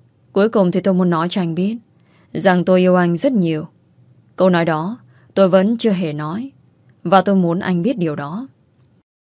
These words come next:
Tôi yêu anh còn nhiều hơn cả chính tôi nữa. Và còn nhiều thứ về tôi mà tôi chưa nói cho anh biết. Tôi cứ chạy mãi, cuối cùng thì cũng có thể nhìn thấy Cẩm Tú và Akira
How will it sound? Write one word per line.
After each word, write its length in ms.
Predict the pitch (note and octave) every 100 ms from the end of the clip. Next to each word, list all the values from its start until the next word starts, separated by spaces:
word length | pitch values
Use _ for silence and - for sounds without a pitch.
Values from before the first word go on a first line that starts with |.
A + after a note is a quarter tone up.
| _ _ _ _ -
Tôi 120 | F#3
yêu 200 | F3+ F3+
anh 220 | F3 E3+
còn 260 | F3 E3+ E3+
nhiều 160 | E3+
hơn 300 | F3 F#3+ F3+
cả 120 | F3
chính 280 | D3+ E3+ F3+
tôi 200 | G3 E3+
nữa. 180 | D#3+ F3 G3 - _ _ _ _ _ _
Và 180 | - F#3
còn 220 | F#3 F#3
nhiều 140 | F#3 F3+
thứ 140 | F#3
về 180 | G3+ F3+
tôi 220 | F3+ F3
mà 100 | E3+
tôi 200 | E3 F3+ F3
chưa 160 | F#3+
nói 260 | E3+ D#3 F#3+
cho 120 | G3+
anh 140 | E3 D#3
biết. 220 | F#3 A3+ - _ _ _ _ _ _ _ _ _ -
Tôi 120 | F#3
cứ 100 | G3+
chạy 240 | G#3 D#3+
mãi, 380 | D3+ E3 F#3 G3+ - _ _ _ _
cuối 160 | G3 A3
cùng 220 | G#3 F3
thì 80 | G3+
cũng 160 | G#3
có 80 | C4+
thể 180 | A3 E3
nhìn 220 | D#3+ D#3
thấy 340 | F#3 D#3+ G#3+ -
Cẩm 220 | F#3 D#3
Tú 160 | D#3+
và 140 | F#3+ F#3
Akira 580 | E3 - E3+ D#3+ D#3+